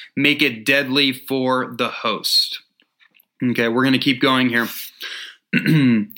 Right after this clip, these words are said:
As overcalcification progresses throughout the body, these bacterial organisms will attract positively charged materials such as heavy metals,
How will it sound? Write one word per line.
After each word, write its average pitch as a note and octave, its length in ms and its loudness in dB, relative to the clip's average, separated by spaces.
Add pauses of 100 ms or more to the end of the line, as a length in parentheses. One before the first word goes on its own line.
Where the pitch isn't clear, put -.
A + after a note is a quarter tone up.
(400)
As D3+ 260 4
overcalcification F#3 1160 0
progresses C#3+ 800 0
throughout D#3 380 2
the D#3 60 -2
body, C#3 440 2
these D#3 260 0
bacterial F3 640 0
organisms D3+ 760 2
will D3+ 220 2
attract C#3 920 0
positively E3+ 680 0
charged D#3+ 460 0
materials D3 880 0 (240)
such D#3 300 2
as D3 140 0
heavy D#3+ 300 2
metals, F3 640 0